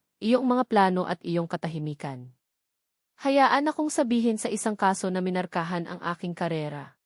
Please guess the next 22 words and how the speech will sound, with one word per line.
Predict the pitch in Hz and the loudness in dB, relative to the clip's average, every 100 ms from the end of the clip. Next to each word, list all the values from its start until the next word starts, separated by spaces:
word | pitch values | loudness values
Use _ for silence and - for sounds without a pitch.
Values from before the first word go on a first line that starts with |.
| _ _ _ _ _ _ _ | _ _ _ _ _ _ _
Sa | - 294 269 | -2 0 2
una, | 277 240 180 175 - - | 2 2 2 -2 -10 0
mayroong | 233 269 277 262 | 4 6 4 2
isang | 247 - 277 | 0 -2 0
kaibigan | 269 247 233 202 190 | -2 0 0 2 0
na | 190 | 0
ibinahagi | 196 202 208 220 202 202 | -2 0 0 0 0 0
niya | 202 196 | 0 -2
ang | 185 180 | -2 -4
lahat, | 165 180 160 _ _ - | -4 -6 -6 _ _ -4
mga | 233 254 247 | 0 0 2
tagumpay, | 233 220 180 165 - - | 0 2 2 2 -4 -6
pagkalugi, | 208 214 208 202 185 170 - | 0 2 4 2 0 -4 -4
mga | 190 196 | -2 -2
proyekto | - 180 175 - 170 | 0 2 0 0 -4
sa | 180 | -4
hinaharap. | 170 160 151 160 151 151 _ _ _ _ _ _ _ - | -6 -6 -6 -8 -8 -12 _ _ _ _ _ _ _ 0
Kami | 277 294 285 | 2 4 2
ay | 233 | 2
bilang | 240 247 254 | 2 2 2
mga | 254 247 | 2 0
kapatid, | - 202 190 165 | 0 0 0 -4